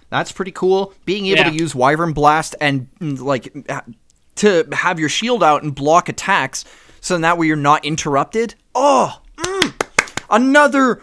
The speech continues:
Speaker 1: really
Speaker 2: Well,
Speaker 1: good change.
Speaker 2: and then also the dual wire, but most,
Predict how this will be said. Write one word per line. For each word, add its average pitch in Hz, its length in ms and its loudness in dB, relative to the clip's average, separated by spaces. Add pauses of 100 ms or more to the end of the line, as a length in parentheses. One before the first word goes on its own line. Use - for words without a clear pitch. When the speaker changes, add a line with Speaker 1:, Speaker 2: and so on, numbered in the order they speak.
(120)
Speaker 1:
really 220 480 -4
Speaker 2:
Well, 190 220 2
Speaker 1:
good 160 80 -4
change. 151 640 -4
Speaker 2:
and 202 140 -2
then 214 160 0
also 214 800 0 (280)
the 175 160 -6
dual 208 420 -2
wire, 202 320 -2
but 180 300 -4
most, 214 400 -4